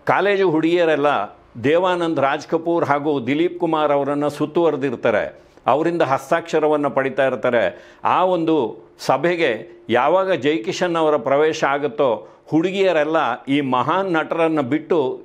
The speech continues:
ಜೈಕಿಶನ್ ಅವರ ಬಳಿ ಹೋಗಿ ಅವರ ಹಸ್ತಾಕ್ಷರವನ್ನು ಪಡೆಯೋದಕ್ಕೆ ಮುಗಿ ಬೀಳ್ತಾರೆ.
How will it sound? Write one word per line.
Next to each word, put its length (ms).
ಜೈಕಿಶನ್ 560
ಅವರ 200
ಬಳಿ 260
ಹೋಗಿ 480
ಅವರ 220
ಹಸ್ತಾಕ್ಷರವನ್ನು 1120
ಪಡೆಯೋದಕ್ಕೆ 480
ಮುಗಿ 280
ಬೀಳ್ತಾರೆ. 480